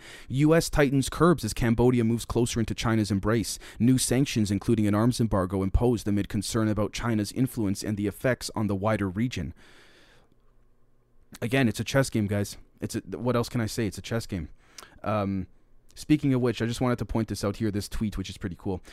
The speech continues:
Uh, "Was the massive air filtration system overhaul at Wuhan Institute of Virology on or before September nineteenth, twenty nineteen, a big throw? I'm learning tainted blood is fifty times more ineffective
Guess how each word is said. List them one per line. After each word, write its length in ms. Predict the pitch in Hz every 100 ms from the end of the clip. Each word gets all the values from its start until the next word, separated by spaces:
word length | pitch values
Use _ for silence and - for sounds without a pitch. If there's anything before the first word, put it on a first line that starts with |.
| - -
Uh, 160 | 113 107
"Was 220 | 127 123
the 60 | 127
massive 440 | 131 165 - 139
air 180 | 143 160
filtration 500 | 156 147 139 123 120
system 380 | - 123 120 113
overhaul 480 | 135 143 117 107
at 80 | 92
Wuhan 380 | 110 123 120 117
Institute 360 | 117 - - 117
of 100 | 104
Virology 600 | 104 101 107 113 98 95
on 400 | - 123 139 180 - -
or 200 | - 123
before 420 | 113 - - 151
September 460 | 143 120 - 113 110
nineteenth, 440 | 101 98 - 95
twenty 220 | - 110 104
nineteen, 380 | 98 95 107
a 80 | -
big 240 | 98 104 -
throw? 360 | - 117 85 - - -
I'm 160 | 120 113
learning 340 | 139 139 127
tainted 400 | - 131 127 113
blood 240 | 107 113
is 140 | 113 -
fifty 200 | 113 117
times 300 | 123 113 110
more 160 | 110
ineffective 640 | 107 92 113 113 - 87